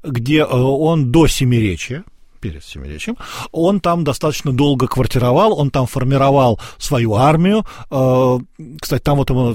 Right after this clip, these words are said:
наибо-, наиболее активно он формировал свою армию. Э, и там даже он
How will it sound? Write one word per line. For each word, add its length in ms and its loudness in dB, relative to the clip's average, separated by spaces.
наибо-, 480 2
наиболее 440 2
активно 400 -4
он 60 -10
формировал 600 -8
свою 400 -12
армию. 320 -18
Э, 220 0
и 280 0
там 240 2
даже 220 2
он 120 0